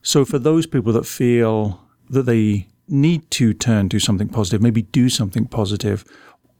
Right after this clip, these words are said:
what might you recommend that they actually think about and maybe actually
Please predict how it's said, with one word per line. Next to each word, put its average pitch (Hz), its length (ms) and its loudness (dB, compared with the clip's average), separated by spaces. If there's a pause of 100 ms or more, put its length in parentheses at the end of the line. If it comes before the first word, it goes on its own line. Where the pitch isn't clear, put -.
(180)
what 160 240 0
might 139 180 2
you 120 140 2
recommend 107 560 2
that - 160 -4
they 107 200 0
actually 110 760 0 (440)
think 147 380 -2
about 95 300 -2
and 110 120 2
maybe 117 400 2
actually 107 560 -2